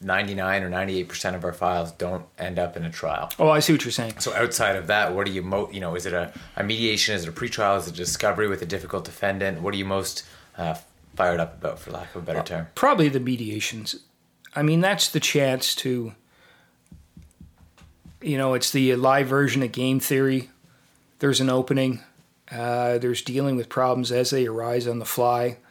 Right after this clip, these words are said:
Speaker 2: I mean, that's the most fun in terms of, uh, the litigation process. Um, you know, occasionally you get an interesting motion you can argue, summary judgment motion or something like that.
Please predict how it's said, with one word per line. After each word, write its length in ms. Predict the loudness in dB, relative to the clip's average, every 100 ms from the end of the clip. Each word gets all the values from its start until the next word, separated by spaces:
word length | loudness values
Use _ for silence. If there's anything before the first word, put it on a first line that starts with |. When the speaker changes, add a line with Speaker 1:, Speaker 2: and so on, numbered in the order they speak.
| -20 -20 _ _ -8
Speaker 2:
I 60 |
mean, 160 | -2 2
that's 240 | 2 2
the 120 | 0 0
most 440 | 2 2 0 -4
fun 540 | -4 0 0 0 -4 -8 _ _ -20 -20 _ _ -6
in 140 | -4
terms 380 | 0 0 0 0
of, 160 | 0
uh, 220 | 0 0 -2
the 140 | -2
litigation 600 | 0 0 2 2 2 0
process. 580 | 0 0 2 2 0 0
Um, 340 | -2 -4 -4 -10 -18 _ _ _
you 100 | -2 2
know, 100 | 2
occasionally 480 | 2 2 2 2
you 100 | 2
get 140 | 2 -2
an 100 | -2
interesting 560 | -2 0 0 0 -2
motion 380 | 0 0 0 0
you 100 | -2
can 140 | -4 -4
argue, 320 | -4 -2 -2
summary 340 | -2 -2 -4
judgment 380 | -2 -2 -2 -2
motion 440 | -2 -2 -2 -4
or 200 | -6 -8
something 340 | -6 -4 -4 -6
like 180 | -8 -8
that. 300 | -8 -10